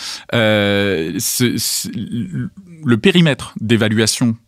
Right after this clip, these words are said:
euh, écologique du numérique se concentre sur ce qu'on appelle le scope un essentiellement, euh, c'est-à-dire il y a trois scopes, hein. Le, le premier scope, c'est le, le, la consommation directe. Donc là, euh,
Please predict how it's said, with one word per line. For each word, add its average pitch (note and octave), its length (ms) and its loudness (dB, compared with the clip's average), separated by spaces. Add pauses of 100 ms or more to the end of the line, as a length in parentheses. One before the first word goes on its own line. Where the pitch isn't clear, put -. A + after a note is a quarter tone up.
(240)
euh, F#2 540 0
écologique A#2+ 480 0
du G#2+ 100 0
numérique A2 380 2
se - 160 -4
concentre G#2+ 580 -2
sur - 140 -8
ce - 60 -12
qu'on F#2+ 60 -2
appelle G2+ 200 -4
le F#2 80 -4
scope - 400 -4
un D3 260 4
essentiellement, G#2 640 -2 (360)
euh, G2 140 0
c'est-à-dire F#2 340 -4
il F2+ 40 -2
y - 20 -4
a - 60 -6
trois - 180 -4
scopes, A2+ 380 -2
hein. F#2 100 -2
Le, E2 200 -6
le E2 60 -8
premier E2+ 240 -6
scope, G2 220 -4
c'est F#2 140 -2
le, D#2+ 180 -4
le, D2+ 160 -6
la D#2+ 140 -4
consommation G2+ 540 -2
directe. G#2+ 440 -2
Donc F2 240 -8
là, G#2+ 200 2
euh, E2 40 -8